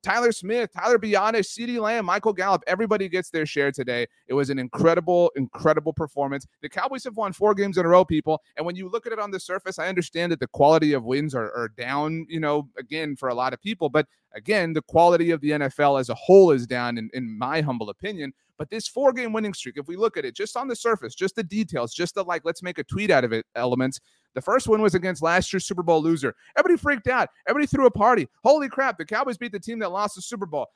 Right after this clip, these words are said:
Then guess what they did? They win and they beat a division rival on the road. Good for them. Holy crap, that was awesome, but the Giants kinda stink, whatever, blah, blah, blah. Then they went home. They beat the crap out of another division rival. They are two and oh in the division.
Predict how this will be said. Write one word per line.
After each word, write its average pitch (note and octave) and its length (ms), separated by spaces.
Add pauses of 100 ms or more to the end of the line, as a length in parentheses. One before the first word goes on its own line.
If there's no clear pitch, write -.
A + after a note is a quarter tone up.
(120)
Then E3+ 220
guess G3+ 220
what F#3+ 100
they E3+ 140
did? C#3 240 (160)
They C3+ 140
win D#3+ 240
and D#3 160
they C3+ 100
beat D#3+ 220
a C#3+ 80
division D#3+ 480
rival E3 380
on F3 240
the F#3+ 100
road. D#3 420
Good F#3 180
for F#3+ 140
them. E3+ 340 (300)
Holy G3+ 240
crap, F3 300
that F3+ 140
was F3 140
awesome, F3+ 320
but D#3+ 100
the C#3 80
Giants E3 380
kinda F3+ 240
stink, F3+ 320
whatever, D#3+ 320
blah, D#3 160
blah, D#3+ 100
blah. C#3+ 320
Then D#3+ 140
they F#3+ 100
went G#3 200
home. G#3+ 240
They D3 120
beat D#3 160
the F#3+ 80
crap G3 320
out F3 60
of D#3 80
another G3+ 220
division E3 360
rival. B2+ 240
They D#3+ 140
are A#3 80
two D#4 280
and D#4+ 100
oh D#4+ 160
in D4+ 80
the D4 80
division. C#4 420